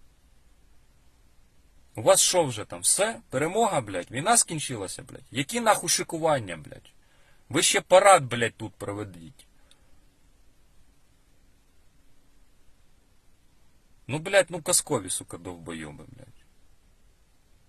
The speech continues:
У мене запитання, блядь, якого біса, блядь, от така от херня ще, блядь, знаходиться в Збройних силах України, блядь, і командує,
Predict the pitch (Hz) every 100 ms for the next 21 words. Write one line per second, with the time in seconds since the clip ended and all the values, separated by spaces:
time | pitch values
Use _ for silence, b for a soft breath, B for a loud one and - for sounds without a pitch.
0 | _ - 120 190 165 147 160 143 110 92
1 | 90 - 107 - 208 165 131 135 220 -
2 | 123 113 104 107 - - 151 131 - -
3 | - 120 131 180 190 - 170 139 135 107
4 | 113 - 147 135 117 - 117 139 123 -
5 | 127 - 107 127 156 147 113 110 123 120
6 | 143 156 127